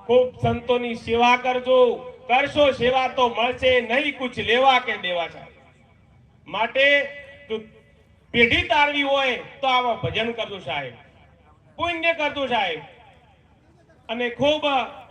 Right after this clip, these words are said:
આજે સમાજ બહોળી સંખ્યામાં બેઠો છે, તો આપણો સમાજ એક સમાજ એક રિવાજ કરવા જઈ રહ્યો છે.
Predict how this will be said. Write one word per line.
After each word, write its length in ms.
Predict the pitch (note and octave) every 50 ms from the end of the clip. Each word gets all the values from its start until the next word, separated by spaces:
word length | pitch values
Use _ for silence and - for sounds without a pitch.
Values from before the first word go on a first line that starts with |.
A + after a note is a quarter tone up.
| - - -
આજે 180 | G#3+ A3+ A#3+ A#3
સમાજ 400 | A#3 B3 B3+ C#4+ D4+ D#4 D4 D4+
બહોળી 280 | B3 B3 B3 C4 D4+
સંખ્યામાં 500 | B3 B3 D4 C#4 A3+ B3 C4+ C4 C4 B3+
બેઠો 340 | A#3 A#3 A3+ A3 A#3+ B3+ B3+
છે, 120 | B3 B3+ B3
તો 100 | B3+ A#3+ A#3 A#3 - - - - - - _ _ - _ _ -
આપણો 300 | G#3+ G#3+ A3 A3 A3+ A3
સમાજ 440 | G#3+ A3 A3 B3 C4+ C#4 C#4 A#3 A#3+ G#3+ F#3+ - - - - - _ _ _ _ _ _ _ _ _ -
એક 200 | A#3+ D4+ D#4+ -
સમાજ 400 | - G#3 G3 G#3+ G#3+ G#3+ G#3+ G#3
એક 180 | A3+ B3+ B3 -
રિવાજ 320 | G3 G3 G3 B3 C4 B3+ - -
કરવા 260 | G#3+ G3+ G3+ G3+ G3+
જઈ 220 | F#3+ F#3 F#3+ G3 F#3+
રહ્યો 240 | F#3+ F#3+ F#3+ F#3+
છે. 380 | F#3+ - G3 F#3 F3 D#3 D3 -